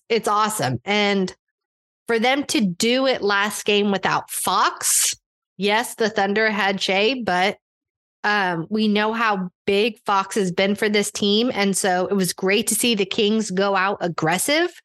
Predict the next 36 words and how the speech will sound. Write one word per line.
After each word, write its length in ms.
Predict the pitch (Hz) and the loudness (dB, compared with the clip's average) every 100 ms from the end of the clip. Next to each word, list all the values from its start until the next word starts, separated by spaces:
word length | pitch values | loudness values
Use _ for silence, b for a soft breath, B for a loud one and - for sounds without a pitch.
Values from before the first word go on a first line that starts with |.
| B B B - | B B B -2
right? 260 | 208 233 | 0 0
They 120 | 226 | 0
had 220 | 185 190 196 | 0 0 0
that, 240 | 170 - _ _ | 0 -2 _ _
uh, 360 | 185 170 156 147 | 0 0 0 -2
over 240 | 220 220 220 | -2 0 -2
forty 440 | - 226 220 247 | -2 -2 0 -2
point 420 | - 202 226 240 - _ - | -2 0 0 -2 -8 _ -2
first 300 | 214 208 - | -2 -2 -2
quarter. 520 | 202 208 240 311 - _ _ _ _ _ _ _ _ _ - | -2 0 2 0 -4 _ _ _ _ _ _ _ _ _ -6
Now 220 | 196 202 | -2 0
we 160 | 220 220 | 0 0
saw 320 | - 208 196 | 0 0 0
the 140 | 175 | -2
bench. 920 | 170 175 415 523 381 381 - - - - _ _ _ _ _ _ _ _ _ - | -4 -2 0 2 0 0 0 0 0 -4 _ _ _ _ _ _ _ _ _ -6
The 80 | |
bench 440 | 196 254 311 339 - | -2 2 2 0 -2
had 500 | 277 247 247 254 247 _ _ _ _ _ _ _ _ - | -2 0 2 0 -4 _ _ _ _ _ _ _ _ -10
some 180 | - 220 | -2 0
issues. 500 | 208 151 - - - B B B B B B _ | 0 -2 -2 -4 -4 B B B B B B _
Um, 640 | 202 196 185 170 156 151 - _ _ _ _ _ _ _ _ _ _ _ - | -4 0 0 0 0 -2 -6 _ _ _ _ _ _ _ _ _ _ _ -2
but 140 | 254 | 0
again, 540 | 269 294 415 427 196 175 | 0 0 2 2 0 -2
what 320 | 214 226 262 | -2 0 2
I've 200 | 269 277 | 0 0
talked 300 | - 262 262 | -2 -2 -2
about 220 | 262 269 | -2 0
on 160 | 254 240 | 0 0
this 160 | 240 - | -2 -2
before 420 | 226 294 294 214 | -4 -2 0 2
is, 400 | 175 185 175 - | 2 0 -2 -6
you 120 | 214 | -2
know, 160 | 202 202 | 0 0
people 480 | - - 233 240 233 | -2 -2 -2 0 -2
talk 320 | 233 226 220 | -2 -2 -2
about, 540 | 226 202 196 190 - | -2 0 0 -2 -4